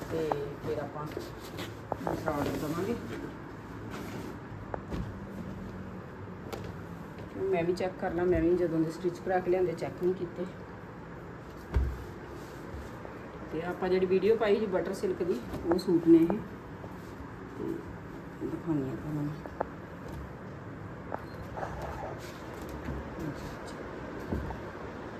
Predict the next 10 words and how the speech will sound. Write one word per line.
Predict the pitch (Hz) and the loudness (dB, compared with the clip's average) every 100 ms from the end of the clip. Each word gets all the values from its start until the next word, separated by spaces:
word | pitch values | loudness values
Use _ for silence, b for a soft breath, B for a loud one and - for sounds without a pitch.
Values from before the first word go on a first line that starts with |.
| - - - - - - - - - - | -10 -8 -8 -8 -8 -8 -8 -8 -6 -2
ਉਹਨਾਂ | 226 | 0
ਨੇ | 285 302 | 2 2
ਸਿੰਪਲ | 339 233 233 | 2 2 2
ਹੀ | 240 | 0
ਬਣਵਾਏ | 240 262 240 | 0 0 2
ਸੀ, | 190 202 | 2 0
ਸਿਰਫ | 202 208 208 214 | 0 -2 0 2
ਲੈਸ | 185 170 - | 4 4 2
ਲਾ | 190 180 | -2 -2
ਕੇ, | 196 | -4